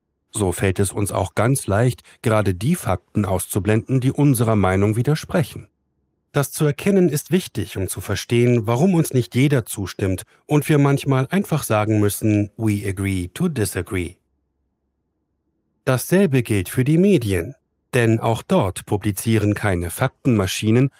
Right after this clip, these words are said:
sondern Menschen mit Meinungen. Im Jahr zweitausendachtzehn nahmen der Vorwurf der Lügenpresse an die Medien insbesondere aus dem rechten Lager enorm zu.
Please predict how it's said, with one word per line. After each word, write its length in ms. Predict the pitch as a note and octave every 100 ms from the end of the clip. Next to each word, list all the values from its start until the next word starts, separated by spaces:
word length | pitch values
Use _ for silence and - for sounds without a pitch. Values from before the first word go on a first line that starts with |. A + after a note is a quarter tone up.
| _ _
sondern 460 | C3+ E3+ E3 E3
Menschen 500 | B2+ G#2 - - C3+
mit 200 | C#3 D3
Meinungen. 600 | C3 C#3 E3+ D3+ F#2 - _ _ _ _ _ -
Im 160 | D#3 D3
Jahr 220 | D#3+ F3
zweitausendachtzehn 1160 | - D3+ - D3+ C3 C#3+ F3+ - - A2+ A2 G#2+
nahmen 260 | G#2 G2+
der 140 | F#2+ F#2+
Vorwurf 560 | - C3 A#2+ A2+ F#2
der 200 | G2 E2+
Lügenpresse 880 | F2 B2 D#3 A#2+ - G#2+ F#2 G#2+ F#2+
an 120 | G2+
die 120 | G2+
Medien 520 | G2+ A2 A2 B2 A#2+ -
insbesondere 880 | E3+ G3 - B2+ B2+ C#3 B2+ B2
aus 160 | - A2+
dem 140 | A#2
rechten 380 | A2+ D3 - A2
Lager 460 | G#2 G2 G2 G#2+ -
enorm 460 | A2 G2+ F2+ F2+
zu. 420 | G2+ - A2 -